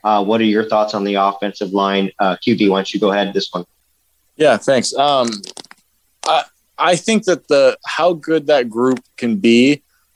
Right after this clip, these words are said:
Speaker 2: will be dictated by the steps that guys like Stephen Jones, T J Bass, and Salah Amlabe take between now and when it's time to go in the fall, because those, those guys are the guys that aren't at their ceiling or aren't close to their ceiling,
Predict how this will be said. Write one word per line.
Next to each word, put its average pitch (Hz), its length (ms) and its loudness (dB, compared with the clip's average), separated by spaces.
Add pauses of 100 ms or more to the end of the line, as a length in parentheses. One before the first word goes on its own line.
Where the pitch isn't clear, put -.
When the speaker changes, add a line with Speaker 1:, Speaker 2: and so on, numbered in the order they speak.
(120)
Speaker 2:
will 120 100 2
be 120 140 2
dictated 131 560 0
by 117 140 2
the 110 120 -8
steps - 480 -2
that 113 200 0
guys 113 340 0
like 107 140 -4
Stephen 131 380 0
Jones, 110 560 0 (460)
T 131 140 2
J 123 200 4
Bass, 113 440 0
and 107 100 -8
Salah 110 480 2
Amlabe 107 500 0
take 107 280 0 (120)
between 107 400 2
now 110 480 0 (440)
and 110 140 2
when 107 120 2
it's 98 120 -4
time 107 240 0
to 104 60 0
go 104 260 4
in 104 80 -2
the 101 80 -6
fall, 101 400 0
because 110 380 -2
those, 135 360 2
those 151 240 2
guys 160 200 2
are 135 280 0
the 135 100 -4
guys 117 520 0
that 110 240 -4
aren't 117 220 -2
at 107 180 -4
their 110 160 2
ceiling 113 460 0
or 107 200 4
aren't 110 220 0
close 110 300 0
to - 120 -6
their 117 120 4
ceiling, 123 440 2